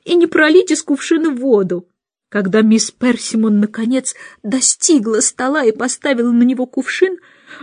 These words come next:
она чуть не плакала. «Спасибо», поблагодарила Мэри Поппинс очень спокойно и вежливо.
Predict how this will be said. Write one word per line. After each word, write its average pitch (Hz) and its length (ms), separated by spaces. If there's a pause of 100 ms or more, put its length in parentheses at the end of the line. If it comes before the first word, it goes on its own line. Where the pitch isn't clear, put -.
(120)
она 269 200
чуть - 280
не 285 100
плакала. 196 640 (720)
«Спасибо», 202 1000 (340)
поблагодарила 214 680
Мэри 202 260
Поппинс 320 560 (200)
очень 311 280
спокойно 349 520
и 226 120
вежливо. 190 520